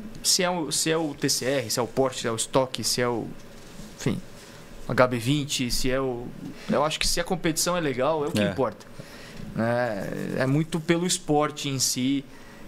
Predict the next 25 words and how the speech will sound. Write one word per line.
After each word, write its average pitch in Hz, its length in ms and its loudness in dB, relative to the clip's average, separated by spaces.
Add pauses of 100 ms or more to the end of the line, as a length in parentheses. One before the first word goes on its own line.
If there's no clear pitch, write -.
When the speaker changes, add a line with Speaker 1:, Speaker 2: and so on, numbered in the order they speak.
(140)
Speaker 1:
e 127 80 4
não 135 220 4
pelo 151 320 0
carro, 139 480 2
assim. 127 260 -2
Até 214 180 0
porque 202 240 -2
quando 170 140 2
você 156 160 2
tá 143 180 2
lá 135 180 2
no 135 120 -2
meio 143 260 2
de 139 140 -2
trinta 156 520 0 (640)
carros, 147 500 4
você - 160 -2
não 208 100 -4
tá, 156 140 6
"Nossa, 147 420 0
que - 140 -2
legal 127 480 0 (360)
pilotar", 127 440 2
você 123 140 -4
tá 151 300 4